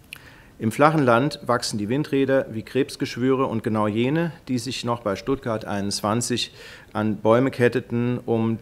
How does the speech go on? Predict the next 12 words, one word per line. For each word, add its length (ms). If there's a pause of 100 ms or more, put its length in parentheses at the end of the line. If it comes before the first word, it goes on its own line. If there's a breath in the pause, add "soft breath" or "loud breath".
die 320
zu 140
erhalten, 680
deklassieren 640
jetzt 260
Wälder 300
zu 160
modernen 480
Schauplätzen 800 (260 loud breath)
der 100
Energiewende. 720 (1400 loud breath)
Flächendeckend, 880